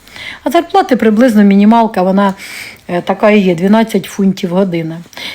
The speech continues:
Я там казала в перший раз, як виходила в прямий ефір, здається, я завтра,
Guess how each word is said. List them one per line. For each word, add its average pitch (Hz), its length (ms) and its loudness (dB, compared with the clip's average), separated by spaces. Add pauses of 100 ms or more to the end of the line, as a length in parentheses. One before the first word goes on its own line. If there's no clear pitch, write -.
Я 220 80 2
там 233 180 2
казала 247 360 2
в 214 80 -2
перший 214 240 2
раз, 202 180 2
як 196 160 -2
виходила 190 480 0
в 175 100 -4
прямий 196 320 0
ефір, 302 240 2
здається, 190 440 -2
я 220 220 2
завтра, 202 640 0